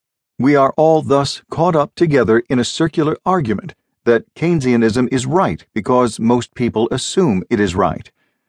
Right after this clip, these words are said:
If we want to save our children from more failed experiments, we will need to embrace change, real change,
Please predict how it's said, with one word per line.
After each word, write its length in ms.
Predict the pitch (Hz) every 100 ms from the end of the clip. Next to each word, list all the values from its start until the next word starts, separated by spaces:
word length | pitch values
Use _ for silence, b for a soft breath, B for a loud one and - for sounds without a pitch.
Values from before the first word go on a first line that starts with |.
| _ _
If 160 | 135 123
we 80 | 120
want 260 | 117 156 156
to 60 |
save 300 | 143 143 131
our 160 | 113 107
children 540 | - - 135 113 110
from 180 | 107 104
more 240 | 113 127
failed 320 | 120 - 139 120
experiments, 760 | - - 117 101 98 - - B B B
we 220 | 117 131
will 160 | 123 120
need 320 | 123 143 165
to 100 | 131 139
embrace 440 | 117 104 113 110
change, 640 | - - 110 92 - - - _ -
real 260 | 120 151
change, 500 | 120 110 110 - -